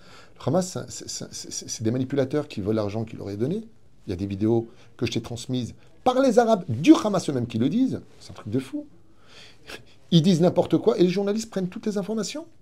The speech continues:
Mais en donnant des informations qui viennent du Hamas, ça veut dire que tu cautionnes le Hamas. Et si tu le cautionnes,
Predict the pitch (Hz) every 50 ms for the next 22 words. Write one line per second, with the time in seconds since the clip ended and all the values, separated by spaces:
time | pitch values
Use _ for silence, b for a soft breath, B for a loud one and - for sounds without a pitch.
0 | - - - - - - - - - B B B B B 139 151 170 170 170 202
1 | 226 233 202 160 147 143 139 - 151 131 135 131 - - 147 135 - 120 120 110
2 | 107 110 - 117 117 110 110 - - - - - - 120 113 113 131 - - 92
3 | - - - 131 123 123 - 214 262 262 - - 113 107 107 - - - - -
4 | - - - - - - - - - - - - - - - - - - - -
5 | - 113 - - 117 - 135 110 - - - 120 120 - 170 202 214 185 113